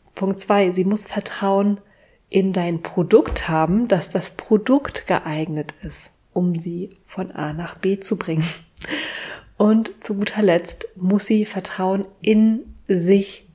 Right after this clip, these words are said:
selbst haben und sich selbst zutrauen, diesen Weg mit deiner Unterstützung überhaupt gehen zu können. Das ist ultra wichtig und da liegt auch ganz, ganz oft der Hase im Pfeffer.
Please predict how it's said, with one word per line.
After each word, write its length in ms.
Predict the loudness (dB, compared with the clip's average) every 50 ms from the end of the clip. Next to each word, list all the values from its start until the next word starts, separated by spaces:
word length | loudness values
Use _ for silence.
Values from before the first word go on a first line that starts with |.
| _ -4
selbst 800 | -2 -2 0 0 0 2 2 0 0 -2 -4 -10 -10 -10 -8 -4
haben 320 | -2 0 0 2 2 2
und 200 | 0 0 -2 -2
sich 240 | 0 0 0 0 -2 -4
selbst 540 | -2 0 0 0 -2 -4 -10 -10 -10 -8 -4
zutrauen, 760 | -2 0 0 -2 -2 -6 -4 -2 0 2 4 4 2 0 -2 -6 -14 -14 -16 -18 _ _ -4
diesen 420 | -2 0 2 2 2 2 2 4
Weg 360 | 4 6 6 6 4 2 0 -2
mit 180 | 0 0 0
deiner 340 | 0 2 2 2 2 2 2
Unterstützung 720 | 0 0 0 -2 -2 -2 -2 -2 -2 -2 -2 -2 -2 -2 -4 -2 2
überhaupt 920 | 4 4 4 4 2 2 0 -2 -4 -2 -2 -2 -2 -4 -8 -10 -10 -8 -4
gehen 380 | 0 2 2 2 2 0 -2
zu 260 | -2 -2 -2 -2 -4
können. 340 | -8 -6 -4 -4 -4 -4 -4
Das 200 | -6 -8 -6 -4
ist 300 | -4 -4 -4 -6 -10 -14 _ _ _ _ 4
ultra 520 | 6 6 6 6 2 0 -2 0 2 2
wichtig 460 | 2 2 2 0 -2 -2 -2 -2 -6
und 120 | -8 -6 -4
da 60 | -2
liegt 300 | -2 -4 -4 -6 -8 -8
auch 200 | -8 -10 -6 -4
ganz, 380 | -2 0 0 0 0 -2 -2
ganz 300 | -2 0 0 0 -2 -4
oft 340 | -4 -4 -4 -4 -8 -16 -20 -18 -20 -20 -14 _ -4
der 260 | -2 -2 -2 -2 -4
Hase 360 | -2 0 0 0 0 0 0 -2
im 200 | -2 -2 -6 -6
Pfeffer. 380 | -6 -6 -8 -8 -8 -10 -12